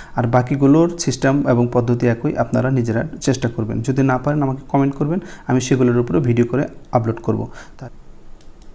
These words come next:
সার্চ বারে গিয়ে লিখব My জিপি, লিখে নিচের দিকে যে সার্চ বার অপশন রয়েছে, এখানে গিয়ে আপনাকে সার্চ করতে হবে। এখানে সার্চ করার সাথে সাথে আপনার সামনে কিন্তু সেই অ্যাপসটা কিন্তু শো করবে। এই যে এখানে গ্রামীণ ফোনের একটা লোগো লা-, দেখা যাচ্ছে,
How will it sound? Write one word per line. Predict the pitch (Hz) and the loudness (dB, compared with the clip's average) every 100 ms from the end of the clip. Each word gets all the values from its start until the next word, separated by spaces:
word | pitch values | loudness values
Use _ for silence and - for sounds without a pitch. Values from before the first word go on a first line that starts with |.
| - - - - - - - - - - - | -20 -20 -20 -20 -20 -20 -20 -18 -16 -16 -10
সার্চ | - 127 123 | 2 4 6
বারে | 139 | 6
গিয়ে | 139 | 6
লিখব | 127 139 | 4 4
My | 123 120 131 226 - - - - - - - - - - - - - - - - | 4 6 4 2 -2 -18 -20 -20 -20 -20 -20 -20 -20 -20 -20 -20 -20 -20 -12 -2
জিপি, | 117 117 113 110 - - - | 2 2 0 -6 -10 -16 0
লিখে | 135 127 | 2 4
নিচের | 139 143 147 | 4 6 2
দিকে | 135 131 | 0 0
যে | 143 | 0
সার্চ | 143 127 123 | 2 0 2
বার | 131 | 2
অপশন | 127 - 135 | 0 -2 -2
রয়েছে, | 127 127 170 - - | 0 0 0 -4 -4
এখানে | 120 120 | 2 2
গিয়ে | 123 120 | 4 0
আপনাকে | 156 147 233 - | 0 -4 -4 -2
সার্চ | 113 - | -2 -2
করতে | - - - | -4 -4 -4
হবে। | 98 - - - - - - - | -4 -6 -12 -20 -20 -20 -18 -8
এখানে | 165 156 | -2 0
সার্চ | 156 143 - | 2 0 2
করার | 160 | -2
সাথে | 156 135 | 0 -2
সাথে | 139 - 143 | 0 -2 -2
আপনার | 139 - 127 | -2 -2 -2
সামনে | - 123 120 | 0 0 2
কিন্তু | 135 135 | 0 0
সেই | - 123 | 0 0
অ্যাপসটা | 123 - 120 | -2 -2 -4
কিন্তু | 123 127 | -2 -2
শো | 123 131 | 0 0
করবে। | 120 117 110 | 0 -2 0
এই | 120 | 0
যে | 120 | 0
এখানে | 123 120 | 0 0
গ্রামীণ | 123 123 120 | 2 2 0
ফোনের | 127 117 | -4 -2
একটা | 127 | 2
লোগো | 123 120 | 2 2
লা-, | 117 - 117 - - - | 0 0 0 0 -6 -4
দেখা | 127 117 | -2 0
যাচ্ছে, | 120 120 - | 0 -2 -2